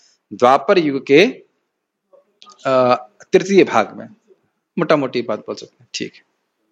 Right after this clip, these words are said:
ओके। सूत गोस्वामी ने कहा, "जिस समय द्वापर युग का त्रेता युग से अति व्यापन हो रहा था।" समझ में आई बात? अति व्यापन मतलब त्रेता युग गायब ही हो गया,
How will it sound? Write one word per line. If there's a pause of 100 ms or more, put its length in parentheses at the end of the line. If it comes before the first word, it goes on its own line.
(1600)
ओके। (2250)
सूत
गोस्वामी
ने
कहा, (1040)
"जिस
समय
द्वापर
युग
का
त्रेता
युग
से
अति
व्यापन
हो
रहा
था।" (300)
समझ
में
आई
बात?
अति
व्यापन
मतलब
त्रेता
युग
गायब
ही
हो
गया,